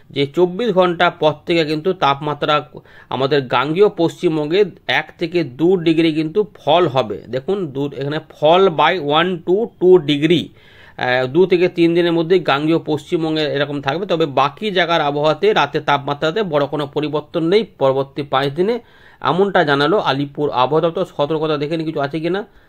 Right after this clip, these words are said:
সতর্কতা কিছু নেই। আন্দামান নিকোবর দ্বীপপুঞ্জে একটু ভারী বৃষ্টিপাত থাকবে। এবারে মৎস্যজীবীদের জন্য যে সতর্কতা দেওয়া ছিল ষোলো থেকে আঠেরো,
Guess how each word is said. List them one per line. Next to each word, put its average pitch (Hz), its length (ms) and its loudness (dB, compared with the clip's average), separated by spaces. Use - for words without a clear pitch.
সতর্কতা 151 420 -2
কিছু 151 280 -6
নেই। 170 340 0
আন্দামান 156 440 -2
নিকোবর 156 300 -4
দ্বীপপুঞ্জে 151 340 -8
একটু 147 160 -10
ভারী 127 260 -6
বৃষ্টিপাত 143 420 -6
থাকবে। 165 320 -2
এবারে 165 280 2
মৎস্যজীবীদের 175 840 2
জন্য 180 240 2
যে 175 100 -2
সতর্কতা 156 460 -2
দেওয়া 151 220 0
ছিল 180 320 0
ষোলো 156 360 -2
থেকে 160 300 -2
আঠেরো, 175 540 4